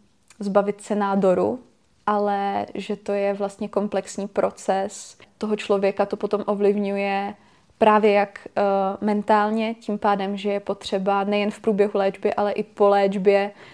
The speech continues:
mít možnost, eh, psychologa a mít si s kým promluvit, ale že to taky ovlivňuje sociální fungování toho člověka,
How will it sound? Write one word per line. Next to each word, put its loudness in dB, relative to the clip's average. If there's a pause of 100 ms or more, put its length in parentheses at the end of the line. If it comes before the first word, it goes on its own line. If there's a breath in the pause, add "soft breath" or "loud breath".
(160 loud breath)
mít -2
možnost, -2 (160)
eh, 2 (800)
psychologa 2
a 0
mít -6
si -14
s -14
kým -4
promluvit, 0 (720 soft breath)
ale 8
že -4
to -14
taky 0
ovlivňuje 0 (160)
sociální 0
fungování 0
toho -6
člověka, -2